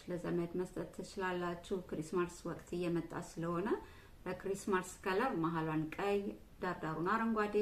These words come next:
ወይንም ቀይ በአረንጓዴ እያደረጋችሁ የክሪስማስ ወቅት ከለሮችን ታውቋቸዋላችሁ። እነሱን እንደዚህ እያደረጋችሁ መስጠት ትችላላችሁ።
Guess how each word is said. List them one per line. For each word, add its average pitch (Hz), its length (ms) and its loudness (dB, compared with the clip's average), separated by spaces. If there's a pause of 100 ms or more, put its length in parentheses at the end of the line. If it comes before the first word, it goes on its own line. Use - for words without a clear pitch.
ወይንም 170 440 4
ቀይ 196 240 -2 (880)
በአረንጓዴ 185 600 0 (300)
እያደረጋችሁ 185 760 0
የክሪስማስ 170 720 0
ወቅት 143 280 -4
ከለሮችን 170 600 -4
ታውቋቸዋላችሁ። 175 960 -2 (480)
እነሱን 226 400 2
እንደዚህ 208 300 2
እያደረጋችሁ 208 840 0 (380)
መስጠት 190 420 -2
ትችላላችሁ። 185 800 0